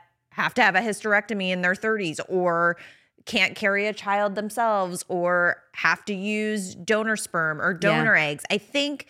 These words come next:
Speaker 1: if the general public who has never been dealt an infertility car-, card, I think that's what the stigma I hope to break. I think they still probably feel this little pity for this person. And that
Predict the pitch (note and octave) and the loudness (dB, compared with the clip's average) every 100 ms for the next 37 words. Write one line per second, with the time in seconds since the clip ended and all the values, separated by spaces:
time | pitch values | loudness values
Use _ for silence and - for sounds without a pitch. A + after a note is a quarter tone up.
0 | - _ _ _ G#3 G#3 - G3+ E3 F3 | -20 _ _ _ -2 -2 0 -2 2 2
1 | F3+ G#3+ G3 E3 - G3+ F3 E3 C#3+ - | 2 2 -2 -4 -4 -2 0 0 -2 -2
2 | F#3 E3 E3+ E3+ E3+ E3+ D#3+ F3 E3+ E3+ | -4 -4 -4 -6 0 2 2 2 2 2
3 | E3 - F3 E3+ D#3+ D#3 D3+ D#3 E3+ C#3 | 2 -2 -8 -8 -4 0 0 0 -4 -6
4 | D3+ - D3 D3 C#3+ D#3+ - G#3 A#3 - | -6 -6 -6 -6 -4 -6 -4 -4 -4 -6
5 | - A3+ A#3 B3+ - G3+ G#3+ - F#4+ F#4+ | -4 0 0 -2 -2 -2 -2 -4 -8 -8
6 | - _ _ _ _ _ _ G#3+ G#3 - | -14 _ _ _ _ _ _ 2 2 0
7 | - G3 E3 - - D#3+ D#3 C#3 E3 - | -8 -6 -6 -6 -4 -2 -2 -2 -4 -8
8 | - - F3 D3+ E2+ C3 - F3+ - G#3 | -12 -4 2 2 0 -2 -2 0 0 -2
9 | G#3+ F3 E3+ E3 E3+ F#3 - - E3+ E3 | -2 -2 0 2 0 -4 -6 -2 0 0
10 | D#3+ F3 D3+ D#3+ D3+ - D#3 D3+ D3+ D#3 | -2 -2 -2 -2 -6 -6 -4 -2 -4 -6
11 | - E3 D#3+ D3+ C#3+ - - D#3+ C3+ B2 | -8 -4 -2 -2 -4 -8 -6 -4 -4 -6
12 | D3+ _ _ _ _ _ _ _ E4+ F#4 | -12 _ _ _ _ _ _ _ 0 2
13 | F#3 C3+ C3 F3 F#3 F3+ F3+ - - A3 | 2 2 -2 -4 -8 -2 -2 -2 -2 -2
14 | - D3+ D3 - F#3 F#3+ G3 G3+ | 0 0 0 2 2 4 4 4